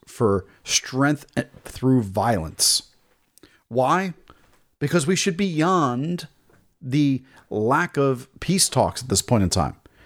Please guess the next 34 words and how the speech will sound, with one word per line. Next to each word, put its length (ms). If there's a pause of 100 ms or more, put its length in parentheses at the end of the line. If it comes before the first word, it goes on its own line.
(380)
We 320
should 240
be 180
the 120
one 480 (360)
that 120
is 120
saying, 260
"Hey, 380 (360)
Russia, 380
Ukraine, 600 (220)
how 180
do 80
we 160
come 340
to 120
peace?" 560 (300)
instead 380
of 120
throwing 320
billions 500
of 120
more 220
dollars 720 (120)
at 200
the 80
problem. 480 (560)
We 320
should 240
be 140
the 80
one 280
that 100
says, 340